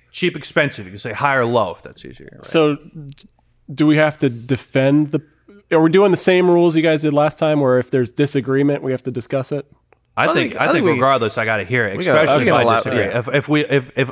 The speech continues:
Speaker 1: all of us agree, we go, "Oh, okay, yeah, that,
Speaker 3: Yeah,
Speaker 1: that's
Speaker 3: of course.
Speaker 1: probably a no-brainer," but
Speaker 3: Yeah.
Speaker 1: I almost doubt that'll happen on any of these.
Speaker 3: <laughs>
Speaker 1: Um,
Speaker 2: Well, I'll just, I'll, I'm gonna throw this out there.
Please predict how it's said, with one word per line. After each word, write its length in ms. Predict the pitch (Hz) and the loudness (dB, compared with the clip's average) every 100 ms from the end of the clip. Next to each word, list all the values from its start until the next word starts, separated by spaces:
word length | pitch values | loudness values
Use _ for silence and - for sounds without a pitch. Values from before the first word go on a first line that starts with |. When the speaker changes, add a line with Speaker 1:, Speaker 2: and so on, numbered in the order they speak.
| - | -2
Speaker 1:
all 240 | 135 151 | 2 4
of 60 | 175 | 2
us 100 | 170 | 0
agree, 140 | 185 | 0
we 100 | 160 | 2
go, 140 | 127 139 | 2 2
"Oh, 180 | 135 123 | 2 0
okay, 240 | - 113 | 0 -2
yeah, 120 | 104 101 | -2 -4
that, 200 | 107 107 | -4 -4
Speaker 3:
Yeah, 120 | 113 | -2
Speaker 1:
that's 140 | 95 - | -4 -4
Speaker 3:
of 40 | |
course. 80 | 117 | -2
Speaker 1:
probably 220 | 123 127 | 0 0
a 20 | 135 | 0
no-brainer," 520 | 139 143 151 151 110 | -2 -2 -2 -2 -2
but 60 | 98 | -4
Speaker 3:
Yeah. 80 | - - _ _ 98 | -4 -14 _ _ -6
Speaker 1:
I 100 | 110 | -4
almost 280 | 120 110 | -2 -2
doubt 220 | 127 120 113 | -2 0 0
that'll 200 | 104 101 | -2 -2
happen 320 | 104 101 95 | -2 -4 -8
on 140 | 87 | -8
any 220 | 98 107 127 | -6 -2 0
of 80 | |
these. 340 | 143 165 170 - | 0 0 -2 -2
Speaker 3:
<laughs> 200 | 175 214 - - - _ 571 571 _ - - 120 | -2 -2 -4 -6 -12 _ -12 -12 _ -20 -8 0
Speaker 1:
Um, 340 | 127 127 123 | 2 2 4
Speaker 2:
Well, 240 | 143 139 - | 4 2 2
I'll 180 | 156 175 | 2 2
just, 260 | 165 - _ 143 | -2 -4 _ 0
I'll, 400 | 156 151 - _ - | 0 -2 -20 _ -14
I'm 80 | 143 | -2
gonna 180 | 147 120 | 0 0
throw 240 | 120 110 | -2 -4
this 160 | 98 107 | -4 -6
out 200 | 98 - | -8 -8
there. 260 | 95 71 | -12 -12